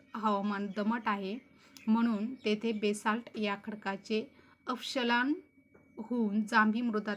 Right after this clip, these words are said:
तयार होते. या मृदेचा प्रकार दख्खनच्या पठारावर कोरड्या हवामानामुळे निर्माण होणाऱ्या रेगूर मृदेपेक्षा वेगळा आहे. मृदा निर्मितीसाठी जैविक घटक सुद्धा महत्त्वाचा आहे. त्यामध्ये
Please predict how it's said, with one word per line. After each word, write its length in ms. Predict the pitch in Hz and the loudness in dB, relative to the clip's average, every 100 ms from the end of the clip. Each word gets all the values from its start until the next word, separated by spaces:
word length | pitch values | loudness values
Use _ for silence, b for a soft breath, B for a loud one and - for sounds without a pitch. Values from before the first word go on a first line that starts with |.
| - | -2
तयार 240 | 202 202 | -2 0
होते. 500 | 214 196 170 220 269 b b b - | 0 -2 -2 -6 -6 b b b -4
या 180 | 233 247 | 0 2
मृदेचा 480 | 240 220 214 214 | 2 0 0 -2
प्रकार 540 | 208 208 - 220 202 196 - B B - | -6 -8 -6 -2 -2 -4 -10 B B -8
दख्खनच्या 800 | 202 226 - 247 226 226 233 226 | -4 -4 -6 -4 -2 0 2 2
पठारावर 600 | 226 214 214 202 196 214 | 0 -4 -4 -2 -2 -4
कोरड्या 500 | - 214 202 202 214 226 | -4 -4 -2 -2 -4 -4
हवामानामुळे 600 | 202 196 196 190 196 196 | -4 -2 -4 -4 -4 -4
निर्माण 360 | 202 190 196 202 | -6 -6 -6 -6
होणाऱ्या 460 | 196 196 180 190 | -6 -6 -4 -6
रेगूर 380 | 196 196 208 233 | -6 -6 -4 -4
मृदेपेक्षा 800 | 240 220 202 208 208 202 - 214 | 0 -2 -2 -6 -6 -8 -8 -8
वेगळा 400 | 202 190 185 185 - | -6 -8 -4 -6 -4
आहे. 360 | 202 175 175 165 214 _ _ _ _ _ _ _ - | -8 -8 -10 -10 -14 _ _ _ _ _ _ _ -2
मृदा 320 | 247 240 269 | 2 6 6
निर्मितीसाठी 960 | 277 262 240 220 233 247 226 208 202 208 226 196 | 6 4 2 0 4 4 4 0 -2 -6 -6 2
जैविक 360 | 226 220 233 | 4 4 2
घटक 360 | 233 220 220 220 | 0 0 -2 -2
सुद्धा 320 | - 214 214 | -6 -2 0
महत्त्वाचा 640 | 214 220 202 202 190 - 214 | 2 2 0 -2 -4 0 2
आहे. 480 | 208 190 196 - _ _ _ _ | 2 -2 -12 -20 _ _ _ _
त्यामध्ये 580 | 220 202 220 220 202 | 6 6 4 2 0